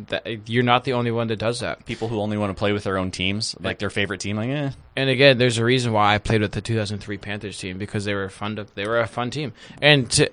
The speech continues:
Speaker 1: and I, I'm looking at the roster now. That's why, good pull. When you're talking about Rucker, it, it's
Speaker 2: Here I am
Speaker 1: Chris
Speaker 2: thinking you just memorized Deshaun Foster.
Speaker 1: Chris Rucker, is that right here?
Speaker 2: Yeah.
Speaker 1: Is
Speaker 2: Not
Speaker 1: that right?
Speaker 2: I think so. Yeah, I remember there being a
Speaker 1: Mike
Speaker 2: Rucker.
Speaker 1: Rucker.
Speaker 2: Mike
Speaker 1: Mike
Speaker 2: Rucker.
Speaker 1: Rucker. You know who the,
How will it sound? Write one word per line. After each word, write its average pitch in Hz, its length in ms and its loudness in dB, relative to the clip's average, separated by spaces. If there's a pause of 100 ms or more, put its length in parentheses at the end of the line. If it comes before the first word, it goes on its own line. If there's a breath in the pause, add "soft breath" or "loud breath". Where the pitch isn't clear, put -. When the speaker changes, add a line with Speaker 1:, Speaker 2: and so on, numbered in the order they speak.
(100)
Speaker 1:
and 139 160 8
I, 131 140 12
I'm 135 200 8
looking 135 280 6
at 107 60 2
the 104 100 4
roster 104 240 2
now. 101 180 0
That's 101 220 -2
why, 98 140 -2
good 87 200 -6
pull. 95 320 -2
When 107 260 -6
you're 113 120 -2
talking 110 240 -2
about 95 160 -2
Rucker, 113 400 0
it, 101 180 -8 (140)
it's 202 160 -12
Speaker 2:
Here 143 240 4
I 143 40 8
am 135 60 6
Speaker 1:
Chris 127 80 0
Speaker 2:
thinking 123 220 4
you 104 120 4
just 95 180 0
memorized 92 420 0
Deshaun 85 280 -4
Foster. 80 380 -4 (360)
Speaker 1:
Chris 131 500 -4
Rucker, 95 320 -4
is 92 100 -10
that 107 180 -6
right 110 200 -6
here? 127 260 -6 (240)
Speaker 2:
Yeah. 82 240 -2
Speaker 1:
Is 67 60 -16 (520)
Speaker 2:
Not 131 120 2
Speaker 1:
that 110 100 0
right? 127 240 0 (300)
Speaker 2:
I 104 60 -4
think 165 120 0
so. - 100 -8
Yeah, 117 160 2
I 90 40 4
remember 139 320 2
there 147 100 2
being 123 160 0
a 127 60 2
Speaker 1:
Mike 151 140 10
Speaker 2:
Rucker. 120 160 6
Speaker 1:
Rucker. 95 360 -2 (300)
Speaker 2:
Mike 110 80 4
Speaker 1:
Mike 117 140 10
Speaker 2:
Rucker. 110 320 2
Speaker 1:
Rucker. 92 100 -6 (540 loud breath)
You 139 120 4
know 151 160 12
who 156 160 8
the, 117 380 0